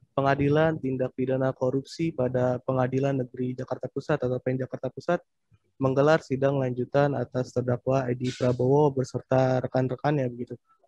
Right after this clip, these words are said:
Dalam sidang kali ini, eh, Jaksa Penuntut Umum akan membacakan tuntutannya terkait perkara dugaan suap ekspor benih-benih lobster atau benur, eh, di Kementerian Kelautan dan Perikanan periode dua ribu dua puluh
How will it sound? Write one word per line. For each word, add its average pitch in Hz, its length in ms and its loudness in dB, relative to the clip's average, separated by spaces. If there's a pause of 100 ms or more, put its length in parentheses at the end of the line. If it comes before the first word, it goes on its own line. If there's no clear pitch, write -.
(220)
Dalam 139 400 2
sidang 135 400 0
kali 127 400 -2
ini, 175 320 2
eh, 127 500 -2 (600)
Jaksa 147 400 0
Penuntut 135 400 -2
Umum 147 480 0
akan 143 400 0
membacakan 127 640 0
tuntutannya 139 720 0
terkait 135 480 -2
perkara 135 640 0
dugaan 127 480 0
suap 135 400 2 (480)
ekspor 165 560 2
benih-benih 139 640 2
lobster 135 400 2
atau 127 320 0
benur, 151 480 0 (480)
eh, 127 240 6
di 147 240 4
Kementerian 139 720 2
Kelautan 131 560 2
dan 127 160 0
Perikanan 139 640 0
periode 135 560 4
dua 127 160 4
ribu 127 320 0
dua 127 160 0
puluh 139 320 2